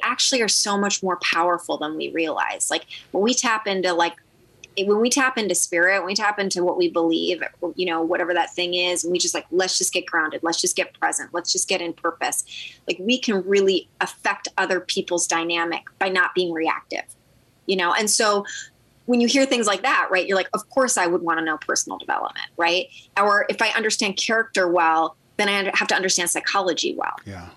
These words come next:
Speaker 1: You know, so there are things that we can do if we're really intentional, you know, to shift.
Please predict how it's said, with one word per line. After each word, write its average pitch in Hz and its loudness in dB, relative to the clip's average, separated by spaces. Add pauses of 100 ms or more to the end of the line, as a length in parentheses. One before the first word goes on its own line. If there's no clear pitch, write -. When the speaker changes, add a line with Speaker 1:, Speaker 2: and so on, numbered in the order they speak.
(520)
Speaker 1:
You 208 2
know, 196 4
so 214 4
there 233 4
are 226 0
things 262 2
that 226 0
we 202 0
can 190 0
do 202 4
if 180 -4
we're 175 2
really 185 4
intentional, 160 -2 (1120)
you 208 0
know, 165 0
to - -2
shift. - 0